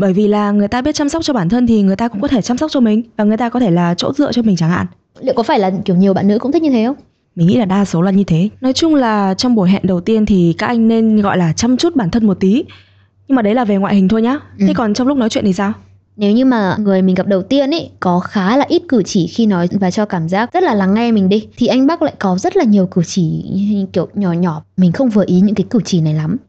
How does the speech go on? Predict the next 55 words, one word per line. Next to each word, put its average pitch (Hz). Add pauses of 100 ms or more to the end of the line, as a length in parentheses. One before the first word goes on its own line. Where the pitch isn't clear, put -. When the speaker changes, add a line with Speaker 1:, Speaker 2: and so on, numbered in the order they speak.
Speaker 2:
Trong 294
lúc 330
nói 226
chuyện -
đúng 214
không, 226
anh 247
rất 294
là 302
hay 277
chạm 254
vào 185
cốc, 349
vào 180
khăn 254
giấy, 226
vào 247
những 214
cái 214
thứ 226
ở 269
trên 254
bàn. 214 (420)
Đó, 190 (220)
thì 254
đỉnh 190
điểm 196
là 185
anh 277
này 185 (380)
cầm 208
đúng 220
vào 415
chiếc 359
cốc 370
của 190
mình. 170 (440)
Speaker 1:
Ừ. 254 (120)
Speaker 2:
<laughs> -
Và -
cả 208
năm 262
ngón 214
tay 254
của 196
anh 226
ấy 185
chạm -
vào 202
cái 202
miệng -
cốc. - (600)
Speaker 1:
À, 285
Speaker 2:
<laughs> 277
Speaker 1:
đúng 285